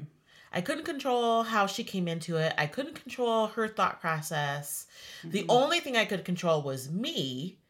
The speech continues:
Speaker 1: And so I thought, "Okay, well, these are all fear things that, those could be in any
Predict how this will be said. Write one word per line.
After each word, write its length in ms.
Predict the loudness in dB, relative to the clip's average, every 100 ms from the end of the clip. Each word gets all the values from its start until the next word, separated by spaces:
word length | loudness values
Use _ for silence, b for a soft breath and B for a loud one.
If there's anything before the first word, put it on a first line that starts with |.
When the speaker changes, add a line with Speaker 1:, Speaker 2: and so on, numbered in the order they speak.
| b b b b b _
Speaker 1:
And 180 | 2 4
so 80 | 4
I 80 | 2
thought, 160 | 2 0
"Okay, 240 | 2 2
well, 180 | 4 0
these 220 | 0 0
are 60 | 2
all 160 | 2 2
fear 300 | 0 -2 0
things 420 | 0 -2 -4 -2
that, 460 | 2 4 2 -2 _ _ _ _ _ _ _ _ -20 0
those 260 | 2 2
could 180 | 0 -2
be 180 | 0 2
in 160 | 2 0 0 4
any 600 | 4 6 2 2 -2